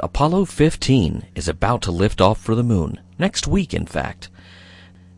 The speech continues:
David Scott and Jim Irwin are mere days away from becoming the first astronauts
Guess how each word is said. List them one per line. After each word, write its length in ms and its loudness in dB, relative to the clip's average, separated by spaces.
David 300 0
Scott 440 -2
and 160 -2
Jim 260 2
Irwin 360 0
are 180 -2
mere 260 2
days 460 0
away 320 0
from 180 -2
becoming 400 0
the 80 0
first 400 0
astronauts 840 -2